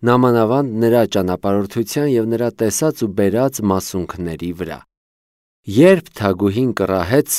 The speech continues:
որ նովելը, որի հետ միասին և իր իշխանությունը վերջացել է, վերկացավ, գլխից պսակը հանեց, ծիծաղելով դրեց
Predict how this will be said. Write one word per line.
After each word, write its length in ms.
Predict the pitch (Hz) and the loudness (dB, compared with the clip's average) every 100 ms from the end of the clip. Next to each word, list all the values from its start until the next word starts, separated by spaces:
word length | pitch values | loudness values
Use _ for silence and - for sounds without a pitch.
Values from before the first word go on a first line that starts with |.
| 101 | -4
որ 320 | 98 98 98 | -2 0 0
նովելը, 480 | 104 110 156 160 156 - _ _ | 0 2 4 4 2 -2 _ _
որի 220 | 135 180 | 4 4
հետ 240 | 143 110 98 | 4 -2 0
միասին 520 | 98 101 98 123 120 | 0 0 -2 -2 0
և 180 | 104 101 | 0 0
իր 220 | 104 98 | -2 -4
իշխանությունը 920 | 101 - - 92 92 90 - 98 90 | -4 -6 -6 -4 -4 -6 -6 -4 -4
վերջացել 760 | 82 85 - - 78 - 135 165 | -6 -8 -10 -10 -8 -2 2 4
է, 100 | 180 170 _ _ - | 4 0 _ _ 2
վերկացավ, 800 | 120 127 - 156 - 175 175 - | 4 4 2 0 2 0 0 -2
գլխից 640 | 117 139 143 - 180 - | 0 2 2 0 -2 -2
պսակը 540 | - 110 - 92 - 80 | -4 -4 -2 -6 -6 -12
հանեց, 440 | 80 90 131 180 - - _ _ | -6 -2 4 4 2 -8 _ _
ծիծաղելով 680 | - 160 175 165 180 202 190 | -6 2 2 4 4 4 2
դրեց 320 | 131 127 147 | 0 2 0